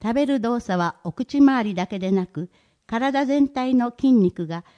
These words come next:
それぞれの役割を果たすことで、スムーズに行うことができます。では、嚥下体操を始めましょう。一、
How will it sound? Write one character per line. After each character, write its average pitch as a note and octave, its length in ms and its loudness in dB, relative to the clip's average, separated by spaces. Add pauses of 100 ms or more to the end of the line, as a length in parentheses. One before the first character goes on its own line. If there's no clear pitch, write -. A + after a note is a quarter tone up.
(120)
そ - 160 -8
れ D4 140 0
ぞ D#4 140 0
れ C4 100 2
の G#3+ 160 2
役 F#3+ 300 -4
割 A#3 280 -4
を F#3+ 60 -2
果 F#3 140 -10
た G3+ 140 -8
す - 120 -16
こ G#3 140 -12
と F#3 160 -6
で、 D#3 180 -8 (240)
ス - 180 -4
ム D#4 180 6
ー - 20 2
ズ C4+ 120 0
に G3+ 140 6
行 E3+ 60 0
う A3+ 380 0
こ A#3 120 -10
と A3+ 140 -10
が F#3 100 -6
で D#3+ 140 -6
き D#3+ 140 -2
ま D3+ 140 0
す。 - 200 -16 (1000)
で A#3 200 -2
は、 G3+ 220 -4 (300)
嚥 C4 220 6
下 D4+ 140 2
体 D4+ 200 -2
操 A3 260 -4
を F3+ 60 -4
始 F3+ 220 -2
め A3+ 140 2
ま A#3 100 0
し A#3+ 160 -8
ょ A#3 140 -4
う。 - 60 -14 (960)
一、 - 440 -8